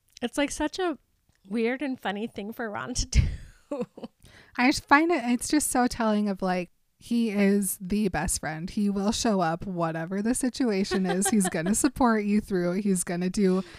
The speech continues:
Speaker 2: everything that he can to make sure you're good and taken
Speaker 1: Okay,
Speaker 2: care of.
Speaker 1: but what would have happened if he would have been like, "Malfoy,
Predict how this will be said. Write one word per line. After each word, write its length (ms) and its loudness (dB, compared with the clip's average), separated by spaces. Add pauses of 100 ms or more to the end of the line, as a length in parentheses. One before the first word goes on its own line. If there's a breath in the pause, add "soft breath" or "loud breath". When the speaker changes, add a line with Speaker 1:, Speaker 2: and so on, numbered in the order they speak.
(220 loud breath)
Speaker 2:
everything 500 6
that 120 6
he 200 4
can 300 2
to 80 2
make 200 2
sure 200 4
you're 240 4
good 340 4
and 100 4
taken 380 2
Speaker 1:
Okay, 140 0
Speaker 2:
care 500 6
of. 140 0
Speaker 1:
but 240 4
what 200 2
would 120 2
have 160 4
happened 300 2
if 100 2
he 120 2
would 140 2
have 80 0
been 160 -2
like, 320 -6
"Malfoy, 720 0